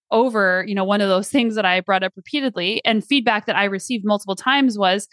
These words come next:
"Well, you didn't seem that upset about it. Like, I don't understand why this is such a big deal,"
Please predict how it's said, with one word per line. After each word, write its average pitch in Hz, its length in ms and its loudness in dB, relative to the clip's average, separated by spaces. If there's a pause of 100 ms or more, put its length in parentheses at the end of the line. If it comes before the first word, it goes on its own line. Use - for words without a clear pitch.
(420)
"Well, 277 260 4 (360)
you 262 140 0
didn't 330 180 2
seem 311 140 2
that 277 140 2
upset 359 320 0
about 196 240 2
it. - 60 -4
Like, 214 140 -4
I 226 100 2
don't 262 140 -2
understand 240 500 -2
why 214 100 0
this 214 160 -10
is 226 100 -10
such 214 160 -4
a 214 60 0
big 190 220 -2
deal," 240 420 2